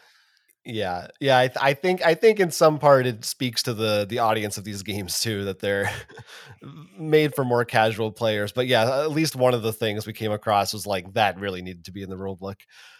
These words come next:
uh, to be clearer. But, uh, funny, cute, weird little games that, uh, we'll probably be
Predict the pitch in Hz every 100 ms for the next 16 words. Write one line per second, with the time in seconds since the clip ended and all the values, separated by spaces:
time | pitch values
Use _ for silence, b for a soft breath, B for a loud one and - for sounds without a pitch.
0 | b b 107 98 98 101 101 107 - 107
1 | 101 101 98 110 104 - _ b b -
2 | 135 135 143 - 208 220 - 330 330 285
3 | 247 - - 226 208 196 _ - 156 160
4 | 156 147 135 120 123 120 113 113 110 -
5 | - - _ _ _ 113 120 113 101 -
6 | 123 110 117 113 107 104 104 101 101 98
7 | 98